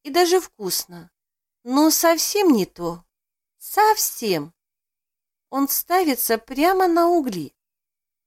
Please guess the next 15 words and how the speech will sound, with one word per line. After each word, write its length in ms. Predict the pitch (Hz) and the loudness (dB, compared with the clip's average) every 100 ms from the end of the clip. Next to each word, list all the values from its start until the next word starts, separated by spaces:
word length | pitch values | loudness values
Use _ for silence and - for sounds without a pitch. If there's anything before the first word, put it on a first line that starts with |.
| _ _ _ _ _ | _ _ _ _ _
при 180 | 233 247 | -2 0
определенном 720 | 247 294 262 277 370 392 247 | 0 0 0 4 4 4 4
их 200 | 285 - | 2 0
прогорании – 840 | - 359 370 359 254 180 165 160 185 _ _ _ _ _ _ | -4 0 4 4 4 0 -6 -10 -18 _ _ _ _ _ _
и 80 | 262 | -14
закрывается 760 | 240 277 277 294 381 403 - 339 | -4 -4 0 2 2 2 -2 -6
в 100 | - | -6
печи. 580 | - 320 - - 190 190 _ _ _ _ _ _ _ _ _ _ _ _ _ _ | -10 -6 -4 -4 -6 -10 _ _ _ _ _ _ _ _ _ _ _ _ _ _
А 140 | 202 196 | -14 -2
во-вторых, 640 | 214 - 269 339 415 - | -2 0 0 2 0 0
он 220 | 262 240 | -2 -2
делается 680 | 214 349 359 311 - 269 262 _ | 0 2 4 0 -2 -6 -6 _
только 380 | 339 415 - 349 | -2 -2 -2 0
из 260 | 320 311 | 2 2
налима. 680 | 294 302 285 214 156 151 | 4 4 4 0 -4 -10